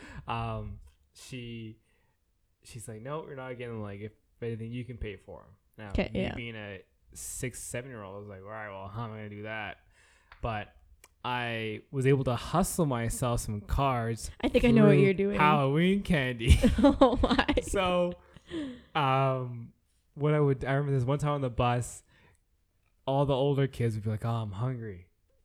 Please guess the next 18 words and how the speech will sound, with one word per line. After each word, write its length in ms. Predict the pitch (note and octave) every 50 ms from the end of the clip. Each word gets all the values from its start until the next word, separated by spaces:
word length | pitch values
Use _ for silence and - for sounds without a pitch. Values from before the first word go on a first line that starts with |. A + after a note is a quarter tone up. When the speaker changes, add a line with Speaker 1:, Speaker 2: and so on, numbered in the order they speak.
| _ _ _ _ _ -
Speaker 1:
Oh, 60 | B2
I'm 200 | A2+ A2 G#2 G2+
hungry." 540 | G2 A#2 A#2+ B2+ B2+ A#2 A2+ G#2 G2 G2 G#2 - _ _ _ _ _ -
And 120 | B2+ A#2+ A2+
I'd 160 | A2 A2 G#2
be 100 | A2+ A2
like, 260 | A2 A2 G#2+ G#2 G2+ F2+ _ _ _ _ _ _ _ _ _
"Oh, 200 | - C#3 D3 C#3+ A#2+ G2+ G2
I'll 140 | A2 A#2+ B2+
give 240 | A2+ - B2+ B2
you 180 | A#2+ A#2+ A#2 A2+
a 80 | A2 G#2
chocolate 420 | - - B2 C3 C3+ - D3 B2
bar 380 | - A#2 A2 A2 A2 A2 A2 A2+ - -
for 160 | - B2 B2 A#2
a 60 | B2
Yu-Gi-Oh 360 | C3+ D#3 D#3+ D#3 C#3 A#2+ A2+
card." 460 | G#2+ - A#2+ A2+ G#2 G#2 G2+ G2 C3+